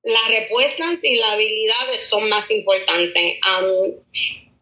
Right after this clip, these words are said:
so, pero yo buscaría en ver como, so, una camiseta con maones, un, una camiseta con, de botones o un polo shirt. Um, y si tú no tienes dinero para comprarte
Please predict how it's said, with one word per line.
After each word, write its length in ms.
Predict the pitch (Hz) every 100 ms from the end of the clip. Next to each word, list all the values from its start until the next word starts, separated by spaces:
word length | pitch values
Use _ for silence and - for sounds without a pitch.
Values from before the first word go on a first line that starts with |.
| -
so, 560 | - 254 233 226 220 -
pero 500 | 247 233 220 220 226
yo 220 | 226 254
buscaría 680 | 254 269 - 240 226 240 226 196 202
en 80 | 196
ver 320 | 202 214 -
como, 420 | 220 208 202 190
so, 300 | - 214 202 214
una 300 | 240 262 262
camiseta 640 | 277 277 262 269 262 262
con 200 | 247 226
maones, 580 | 226 262 269 202 185 - 220
un, 160 | 214 - 226 240
una 200 | 247 226
camiseta 520 | 240 240 240 240 240 -
con, 320 | 226 208 208
de 160 | 220 190
botones 640 | 202 208 240 247 247 240
o 120 | 196
un 260 | 208 247 247
polo 380 | 262 262 262 226
shirt. 400 | - 214 180 180 - - - - -
Um, 260 | - 202
y 100 | 240
si 220 | 214 233
tú 140 | 240 254
no 160 | 285
tienes 300 | 247 254 277
dinero 380 | 277 247 247 262
para 240 | 233 196 196
comprarte 640 | 190 - 190 220 - 240